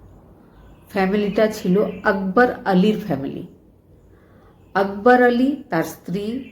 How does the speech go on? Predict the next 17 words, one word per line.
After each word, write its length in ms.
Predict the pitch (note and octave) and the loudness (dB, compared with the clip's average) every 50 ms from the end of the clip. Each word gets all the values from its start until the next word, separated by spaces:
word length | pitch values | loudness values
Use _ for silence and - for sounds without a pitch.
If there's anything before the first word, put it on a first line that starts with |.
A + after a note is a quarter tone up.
| - - - | -20 -20 -20
শেহনাজ, 580 | - - - G#3+ G3 G3 F3+ F3+ G3 G3+ A3+ A#3+ - - - - - - _ - _ _ _ _ _ _ _ _ _ - | -18 -6 -2 0 2 2 2 2 2 2 0 -2 -4 -8 -16 -20 -20 -20 _ -20 _ _ _ _ _ _ _ _ _ -6
তাদের 300 | G3 G#3 G#3 B3 C4+ C4 - - - | -4 0 4 4 4 4 0 -4 -2
তিন 220 | C4+ C4+ C4+ C4 | -2 0 0 0
সন্তান। 520 | B3 - - - C#3 C3 B2+ - - E3+ - - - - _ _ _ _ | -2 -2 -2 -4 -4 -2 -4 -6 -8 -8 -10 -14 -20 -20 _ _ _ _
সবথেকে 600 | - - - G3 F3 - - - B3 A#3+ A#3+ B3 | -16 -10 -8 -8 -8 -8 -4 -2 -2 0 0 -2
যে 140 | A#3 - A3 | 0 0 0
বড়, 400 | F3+ - - F3 E3 E3+ G3+ C#4+ - - - | 0 0 2 2 2 2 2 0 -4 -6 -6
তার 140 | - F3 E3 | -4 -4 -2
নাম 220 | E3+ E3+ F3 E3+ | -2 -2 -2 -2
শেহজাদি, 680 | F3 - - F#3+ F3 E3+ D#3+ E3+ F#3 F3 E3+ F3+ B3 D4 - - - - - _ _ _ _ _ _ _ _ _ | -4 -4 0 2 2 2 2 2 2 2 2 0 -2 -4 -6 -8 -14 -20 -20 _ _ _ _ _ _ _ _ _
তারপরে 500 | - F#3 F3+ F3+ F3+ F#3 F#3 F3 F3+ F3 | -2 -2 -2 0 0 2 2 4 4 4
একজন 380 | - D#3 D3 C#3+ - E3 D#3+ D#3+ | 4 2 -2 -4 -4 -4 -4 -6
ছেলে, 460 | - - - F3+ F3+ F#3+ A#3+ - - - - - - - - | -8 -6 -2 -2 0 0 0 -2 -4 -6 -12 -18 -20 -16 -14
আর 80 | F3+ F3 - - | -14 -14 -8 -2
তারপরে 600 | G3 F#3+ G3 F#3+ - G3 G3 G3 A#3 D#4 - - - | -2 -2 -2 -2 -2 -2 0 0 0 -2 -4 -6 -6
একজন 440 | F3+ E3+ D3+ - - F#3+ A#3+ - - - - - - _ _ _ _ - | -4 -4 -4 -4 -6 -6 -6 -8 -10 -16 -20 -20 -20 _ _ _ _ -6
মেয়ে। 320 | F#3+ F#3 E3 - - - | -2 -2 -2 -2 -2 -6